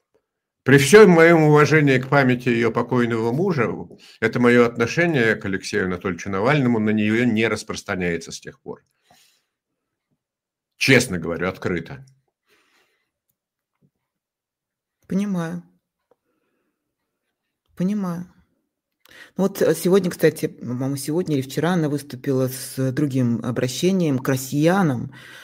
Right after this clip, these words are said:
Speaker 2: э, чтобы россияне писали ей письма, э, чтобы она лучше узнала жизнь в России, поскольку она щас не может приехать, э, в российскую глубинку, то вот давайте из российской глубинки вы мне пишите письма. И дает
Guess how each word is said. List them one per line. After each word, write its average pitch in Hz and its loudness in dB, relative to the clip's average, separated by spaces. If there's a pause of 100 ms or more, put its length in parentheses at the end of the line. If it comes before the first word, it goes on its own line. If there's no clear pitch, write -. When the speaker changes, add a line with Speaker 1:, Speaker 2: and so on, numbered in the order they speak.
(120)
Speaker 2:
э, 117 -6
чтобы 127 -2
россияне 151 -2
писали 131 -2
ей 127 0
письма, 131 -6
э, 107 -6
чтобы 120 -6
она 139 0
лучше 135 -2
узнала 127 0
жизнь 127 -2
в 127 0
России, 156 0
поскольку 127 -6
она 120 0
щас 120 -8
не 135 -2
может 160 -4
приехать, 110 -6
э, 101 -6
в 90 -8
российскую 113 -8
глубинку, 104 -8 (340)
то 127 2
вот 131 2
давайте 143 4
из 123 -4
российской 135 0
глубинки 131 2
вы 123 2
мне 131 4
пишите 131 -8
письма. 104 -8
И - -2
дает 131 0